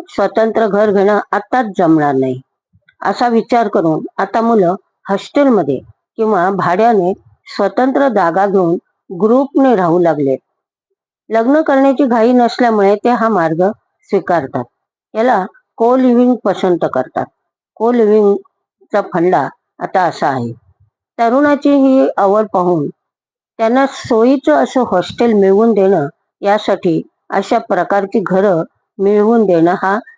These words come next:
काहींनी व्यवसाय सुरू केलाय. त्याला चांगला प्रसिद्ध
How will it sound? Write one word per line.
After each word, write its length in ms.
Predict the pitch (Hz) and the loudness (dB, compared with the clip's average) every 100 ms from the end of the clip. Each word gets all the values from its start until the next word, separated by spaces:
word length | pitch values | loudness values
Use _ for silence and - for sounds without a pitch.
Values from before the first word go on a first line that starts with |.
| _ | _
काहींनी 480 | - 190 220 208 180 - - - - | -2 0 2 2 2 -2 -12 -6 0
व्यवसाय 480 | 180 175 - 240 240 | 0 0 0 0 0
सुरू 280 | - 180 | 0 0
केलाय. 360 | 180 170 139 131 123 - _ - _ _ _ - | 0 0 0 -2 -6 -20 _ -20 _ _ _ -4
त्याला 200 | 247 285 | 0 0
चांगला 400 | 285 202 208 240 | 0 0 2 0
प्रसिद्ध 680 | - 208 185 220 214 269 | 0 -4 0 0 2 0